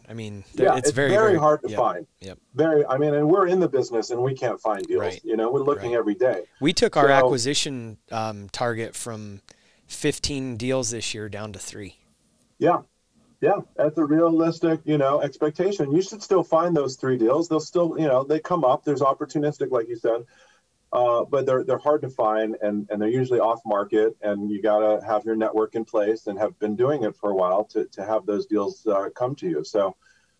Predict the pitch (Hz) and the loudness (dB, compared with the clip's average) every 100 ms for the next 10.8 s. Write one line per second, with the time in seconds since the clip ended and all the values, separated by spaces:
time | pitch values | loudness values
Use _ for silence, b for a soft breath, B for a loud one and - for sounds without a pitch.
0 | _ 113 113 110 104 101 _ b _ 156 | _ 0 2 0 -2 -8 _ b _ 2
1 | 156 - 131 147 147 170 202 190 - 143 | 2 0 -2 2 4 4 4 2 2 0
2 | 131 143 135 139 - 123 143 156 156 - | 0 0 0 -2 -4 0 2 2 0 2
3 | 131 127 123 120 - 135 117 107 104 - | 4 4 4 0 -4 -2 2 2 2 2
4 | 165 240 262 - 190 170 170 170 151 135 | 2 2 -4 -4 0 2 2 2 0 2
5 | 135 127 123 127 - _ 123 120 117 - | 2 4 4 0 -4 _ 0 2 2 2
6 | 151 165 - 117 113 117 110 120 120 123 | 0 0 -2 0 0 -2 -2 0 0 -2
7 | 110 120 113 113 - 139 139 151 139 143 | -2 -2 0 0 0 -2 -2 -4 -2 -2
8 | 151 143 - 139 135 120 107 113 107 101 | -2 -6 -4 -2 0 -2 0 -2 0 0
9 | 123 127 117 95 110 117 110 104 - 101 | -2 0 0 0 0 0 -2 -2 -6 -2
10 | 107 101 95 90 98 87 90 | -2 0 -4 -4 -2 -2 -4